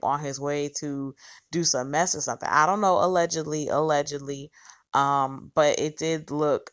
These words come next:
a little suspicious. I mean, some people thought it was cute and loving, but in my mind, I'm just like, "This is just Porsha securing the bag, making sure that, you know, I haven't seen him in a few weeks. Let me go secure my investment." Um,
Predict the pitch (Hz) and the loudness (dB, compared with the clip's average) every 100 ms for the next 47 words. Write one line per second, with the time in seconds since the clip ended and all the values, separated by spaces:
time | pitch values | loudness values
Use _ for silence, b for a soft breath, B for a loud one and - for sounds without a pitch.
0 | - 151 156 165 160 160 - - 147 147 | -2 0 0 0 0 0 -4 -6 -4 -4
1 | 139 - 147 147 147 143 139 - _ - | -4 -4 -4 -4 -6 -6 -10 -14 _ -6
2 | - 165 175 175 170 156 151 151 - - | -4 -4 -4 -2 2 2 2 -2 -6 -8
3 | 165 151 147 151 - 139 147 147 143 143 | -4 -2 -2 -2 -4 -6 -4 0 2 2
4 | 147 143 143 - 139 139 - B B B | -2 -4 -6 0 4 4 2 B B B
5 | B - 147 151 156 160 156 156 156 147 | B -4 0 2 2 2 2 2 -2 -4
6 | 143 143 147 131 - 147 - 151 - 143 | -6 -4 0 -2 -2 -6 -6 -6 -4 -2
7 | - - 139 143 151 143 - - 143 143 | -2 0 -2 -2 -2 -2 -2 -6 -4 -4
8 | 147 165 165 147 143 139 143 _ B B | -4 -2 2 4 4 2 -4 _ B B
9 | B 139 151 151 151 - 151 147 143 139 | B -2 -2 -2 -6 -4 -2 0 2 2
10 | - 151 143 143 147 147 160 180 165 160 | 0 -2 0 2 2 0 -2 -4 -4 -4
11 | 147 143 151 143 143 143 - 143 143 143 | -4 -6 -6 -6 -6 -6 -4 -4 -2 -2
12 | 147 143 - 151 143 139 135 139 143 143 | -2 -6 -4 -2 0 -2 -2 -2 -2 -2
13 | - 135 135 - _ B B B B B | -6 -8 -8 -12 _ B B B B B
14 | - 143 147 143 139 143 | 0 4 4 4 0 -6